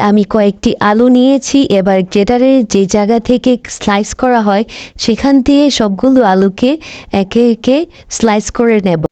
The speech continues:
এবার পানি দিয়ে আলুগুলোকে ভালোভাবে পরিষ্কার করে ধুয়ে নেব। ধোয়া হয়ে গেলে পানি ঝরতে দিয়ে দেব। পানি ঝরা হয়ে গেলে এবার একটি পাত্রে নিয়ে নেব।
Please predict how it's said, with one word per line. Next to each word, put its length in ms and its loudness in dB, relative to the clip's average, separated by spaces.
এবার 320 0
পানি 260 2
দিয়ে 240 2
আলুগুলোকে 680 2
ভালোভাবে 640 0
পরিষ্কার 580 -2
করে 220 0
ধুয়ে 280 0
নেব। 220 0
ধোয়া 260 2
হয়ে 240 2
গেলে 360 2
পানি 340 0
ঝরতে 400 -2
দিয়ে 220 0
দেব। 180 0
পানি 280 2
ঝরা 300 0
হয়ে 240 2
গেলে 280 0
এবার 160 0
একটি 300 -2
পাত্রে 380 -2
নিয়ে 220 2
নেব। 160 0